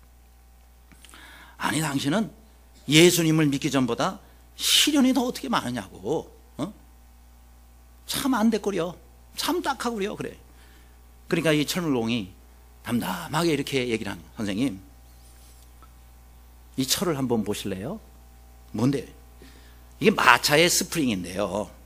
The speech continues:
응? 이거 어떻게 이 스프링, 마차의 스프링을 만드는지 아세요?" "이거를요, 제가 아주 뜨거운 불에다가 먼저 달굽니다.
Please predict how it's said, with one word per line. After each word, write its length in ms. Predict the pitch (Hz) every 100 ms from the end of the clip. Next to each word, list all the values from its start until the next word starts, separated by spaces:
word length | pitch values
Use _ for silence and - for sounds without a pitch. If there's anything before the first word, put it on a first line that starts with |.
| - -
응? 120 | 139 190 - - - - -
이거 140 | 147 160
어떻게 840 | 131 - - 127 117 107 98 95 - -
이 80 |
스프링, 420 | 117 - - 131 104
마차의 400 | 110 127 147 131
스프링을 380 | - - 131
만드는지 480 | 123 113 107 104 104
아세요?" 360 | 104 - 104 180 - - - - - -
"이거를요, 380 | 131 143 151 185
제가 580 | 185 92 110 101 151 208 - - - - - - - - - - -
아주 200 | - 160 -
뜨거운 280 | 196 196
불에다가 560 | - 127 107 98 101 92
먼저 200 | 98 117
달굽니다. 720 | - - - 95 - - -